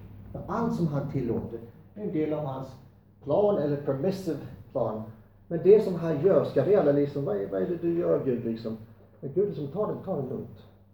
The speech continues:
Jag har en plan, jag har en vision, jag ska använda dig." Och jag tycker om här, liksom, det här med Jakob, liksom, att i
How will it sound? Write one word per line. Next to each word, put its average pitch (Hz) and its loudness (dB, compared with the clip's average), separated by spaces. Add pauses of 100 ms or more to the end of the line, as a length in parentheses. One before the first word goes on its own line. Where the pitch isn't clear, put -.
(160)
Jag 180 0
har 170 -2
en 170 -4
plan, 104 -2
jag 151 2
har 165 -2
en 143 -2
vision, 135 -2 (240)
jag 180 2
ska - -2
använda 135 -4
dig." 92 -6 (960)
Och 143 -6
jag 139 -4
tycker 156 -2
om 190 2
här, 131 0
liksom, 135 -4
det 123 -4
här 123 -4
med 123 -4
Jakob, - 0
liksom, 120 -6
att 113 -6 (640)
i 127 -4